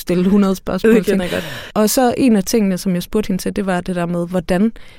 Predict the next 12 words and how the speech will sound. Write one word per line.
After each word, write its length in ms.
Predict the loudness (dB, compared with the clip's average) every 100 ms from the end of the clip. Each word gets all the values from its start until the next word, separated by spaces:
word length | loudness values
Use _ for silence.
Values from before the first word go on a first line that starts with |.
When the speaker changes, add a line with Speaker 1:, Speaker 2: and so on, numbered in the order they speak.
| -12
Speaker 2:
klarer 280 | -2 0 2
man 180 | 2 0
sig 180 | -4 -8
som 220 | -6 -6
kvinde, 400 | -4 -4 -2 -4 -6
når 220 | -2 0 0
man 340 | -2 -4 -6 -10
skal 220 | -10 -6 -4
fotografere 480 | -4 -4 -2 -2
i 40 | -2
sådan 240 | -2 -2
et, 160 | -2